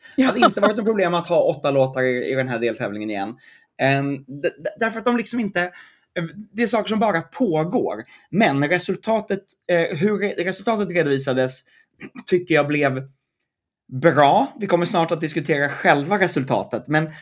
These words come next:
Speaker 2: hur det presenterades tycker jag var bra. Med att vi fick veta, vi fick poängutdelningen, vi fick veta vem som hade gått, eh, till final den andra. Och sen i det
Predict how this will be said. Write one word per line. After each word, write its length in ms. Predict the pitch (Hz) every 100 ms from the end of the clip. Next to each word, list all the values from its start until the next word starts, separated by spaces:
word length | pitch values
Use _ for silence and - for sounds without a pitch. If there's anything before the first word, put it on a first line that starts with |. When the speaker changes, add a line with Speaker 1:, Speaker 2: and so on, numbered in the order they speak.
| _
Speaker 2:
hur 180 | - 180
det 80 | 190
presenterades 840 | 196 196 208 269 240 175 151 147
tycker 240 | 147 139
jag 80 | 117
var 80 | 110
bra. 360 | 107 101 147 - _ _ _ _ _ _ _ _ _ _ -
Med 280 | 156 170 156
att 120 | 151
vi 120 | 160
fick 160 | 151 160
veta, 360 | 175 170 - 165
vi 120 | 170
fick 200 | - -
poängutdelningen, 680 | 190 165 147 175 190 190
vi 100 | 196
fick 140 | 175 190
veta 240 | 185 175
vem 160 | 160 165
som 120 | 170
hade 180 | 156 156
gått, 240 | 151 151
eh, 240 | 170 156 151 139 160 -
till 280 | 156 147 143
final 340 | 160 131 127 123
den 100 | 135
andra. 400 | 127 117 117 135 - - _
Och 100 | 190
sen 480 | 190 165 156 165 -
i 220 | 165 190
det 400 | 156 131 117 117